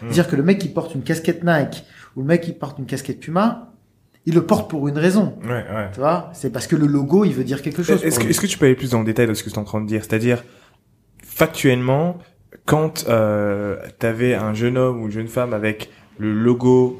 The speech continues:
Speaker 3: Puma, c'était souvent quoi ? Que, que tu parles de, que, qu'il soit écrit, que ce soit l'icône,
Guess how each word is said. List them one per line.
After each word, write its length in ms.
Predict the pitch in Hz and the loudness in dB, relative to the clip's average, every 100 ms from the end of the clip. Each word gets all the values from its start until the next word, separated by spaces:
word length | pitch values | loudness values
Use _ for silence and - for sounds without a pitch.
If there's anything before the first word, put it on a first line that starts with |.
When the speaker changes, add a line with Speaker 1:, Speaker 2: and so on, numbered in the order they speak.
| 107 107 | -4 0
Speaker 3:
Puma, 580 | 131 113 139 185 - _ _ - | 0 2 0 -2 -12 _ _ -14
c'était 360 | - 120 120 | -8 0 2
souvent 280 | 120 - 127 | 2 0 0
quoi ? 140 | 117 104 | 2 -2
Que, 480 | 90 - - - 98 | -4 -10 -4 -2 -2
que 140 | 127 | -2
tu 280 | 107 107 - | -4 -6 2
parles 180 | 120 113 | 2 2
de, 120 | 104 | -2
que, 140 | - - - | -6 -10 -10
qu'il 120 | 127 | -8
soit 240 | - 127 - | -2 -2 0
écrit, 320 | 147 - 170 | -2 0 0
que 60 | 165 | 0
ce 60 | 139 | 0
soit 120 | 120 | 0
l'icône, 460 | 127 143 165 190 | 0 2 2 2